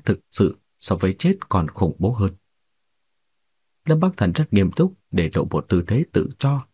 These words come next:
là góc độ vô cùng tuyệt vời. Hắn giơ tay vuốt tóc, mỉm cười. "Sao lại không nói lời nào? <laughs> Hờ hờ, có phải vừa thức tỉnh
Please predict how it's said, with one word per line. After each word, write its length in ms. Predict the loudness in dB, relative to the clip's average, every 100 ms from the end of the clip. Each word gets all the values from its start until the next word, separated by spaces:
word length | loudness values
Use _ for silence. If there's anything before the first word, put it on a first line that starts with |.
| _
là 320 | 0 0 0 -2
góc 140 | 0
độ 160 | 0 0
vô 120 | 0
cùng 260 | 0 -2 -2
tuyệt 180 | -2 -2
vời. 260 | 0 -2 -2 -8 _ _ _ _ _ _ _
Hắn 320 | -2 0 0
giơ 200 | 0 -2 0
tay 160 | -4 -2
vuốt 180 | -4 -2
tóc, 220 | -4 -4 _ _
mỉm 220 | 2 2 0
cười. 240 | 0 0 -2 _ _ _ _ _ _ _ _ -4
"Sao 140 | 0
lại 120 | 2
không 200 | 2 2
nói 160 | 4 2
lời 180 | 2 0
nào? 420 | 0 -2 -2 -6 -16
<laughs> 80 | _
Hờ 200 | -4 -2
hờ, 220 | -4 -6 -6 _ _ _
có 100 | -4
phải 180 | -2 -2
vừa 180 | 0 0
thức 220 | 2 0 0
tỉnh 200 | -2